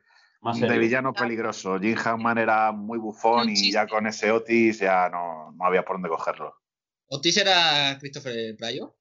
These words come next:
Speaker 3: No, ese era el
Speaker 2: No,
Speaker 3: de la
Speaker 2: este era, mm, el, el rubito este gordo, el
Speaker 3: Sí, con el pelo rizadillo. ¿Cómo se llamaba?
Speaker 2: Sí,
Speaker 3: el
Speaker 4: Sí,
Speaker 3: actor?
Speaker 4: sí,
Speaker 2: sí.
Speaker 4: Christopher Pryor fue en Superman tres,
Speaker 3: Sí,
Speaker 4: ¿verdad?
Speaker 3: que era,
Speaker 4: Es,
Speaker 3: era
Speaker 4: es cierto,
Speaker 3: negro,
Speaker 4: es cierto,
Speaker 3: el,
Speaker 4: sí, sí.
Speaker 3: eh, Otis,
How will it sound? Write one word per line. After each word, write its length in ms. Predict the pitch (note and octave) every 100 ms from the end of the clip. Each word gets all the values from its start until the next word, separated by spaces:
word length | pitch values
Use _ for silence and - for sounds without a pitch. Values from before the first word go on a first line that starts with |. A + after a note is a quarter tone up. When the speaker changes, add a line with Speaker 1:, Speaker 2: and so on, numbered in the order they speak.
| _
Speaker 3:
No, 340 | A3+ G#3 F3+ _
ese 220 | G#3+ G#3+
era 400 | A3 G#3 G3+ G3
el 80 | F#3+
Speaker 2:
No, 140 | F#3+ -
Speaker 3:
de 60 |
la 60 | F#2
Speaker 2:
este 300 | B2 - C#3
era, 600 | B2+ B2 B2 A#2+ A#2+ A#2
mm, 640 | A#2+ A#2+ A#2+ A2+ G#2+ F#2
el, 680 | F#2+ A#2+ A#2 A#2 A2+ A2 G#2 E2+ -
el 260 | A2+ A2+ A2+
rubito 300 | B2 C#3+ D3+
este 180 | D3+ C#3+
gordo, 320 | B2+ A2 A2
el 380 | A2 A2+ A2+ G#2+
Speaker 3:
Sí, 340 | G#2+ G#2+ G#3+ -
con 100 | A3
el 100 | G#3
pelo 200 | A3+ A#3
rizadillo. 640 | B3 B3 A#3+ A3 F#3+ F3+
¿Cómo 180 | G#3 A3+
se 140 | B3
llamaba? 240 | A3+ A3+ G3+
Speaker 2:
Sí, 80 |
Speaker 3:
el 60 | A#2+
Speaker 4:
Sí, 60 | A#2
Speaker 3:
actor? 160 | C#3+ -
Speaker 4:
sí, 60 |
Speaker 2:
sí. 100 | E3+ F#3+
Speaker 4:
Christopher 320 | F#3 E3+ F#3 -
Pryor 280 | F3 E3+
fue 140 | E3+ D#3+
en 100 | D#3
Superman 360 | D3 C#3+ C#3
tres, 160 | - -
Speaker 3:
Sí, 80 | -
Speaker 4:
¿verdad? 0 |
Speaker 3:
que 60 | A3
era, 240 | F#3+ G3+
Speaker 4:
Es, 60 | G#3+
Speaker 3:
era 60 | A3
Speaker 4:
es 20 | G#3+
cierto, 180 | C4+
Speaker 3:
negro, 160 | A#3+ F3+
Speaker 4:
es 100 | D3
cierto, 280 | C#3+ G3 F#3+
Speaker 3:
el, 60 |
Speaker 4:
sí, 140 | - D3
sí. 220 | C#3+ B2 _ -
Speaker 3:
eh, 760 | G3+ F#3+ F#3+ F#3 F#3 G3 - _
Otis, 640 | G#3 G#3 A3 A3 A#3 A3+ -